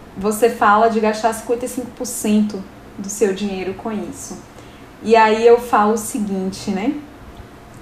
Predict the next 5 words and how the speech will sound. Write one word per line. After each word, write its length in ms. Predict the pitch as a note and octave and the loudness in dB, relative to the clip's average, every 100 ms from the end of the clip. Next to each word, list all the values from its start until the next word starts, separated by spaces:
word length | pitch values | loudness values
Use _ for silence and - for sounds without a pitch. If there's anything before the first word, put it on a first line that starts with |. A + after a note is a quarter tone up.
| - | -8
O 120 | A3 A3+ | -4 -4
quanto 720 | - C4+ D4 E4+ G4+ A#4 - - - - - - | 2 4 4 6 6 4 2 -14 -20 -20 -20 -14
que 180 | - B3+ | 0 6
a 120 | A#3 | 6
gente 1040 | A3 G#3+ A3 G#3+ - - A3+ G#3+ F#3+ F3 | 4 0 -2 -2 -6 -6 -2 -2 -2 -4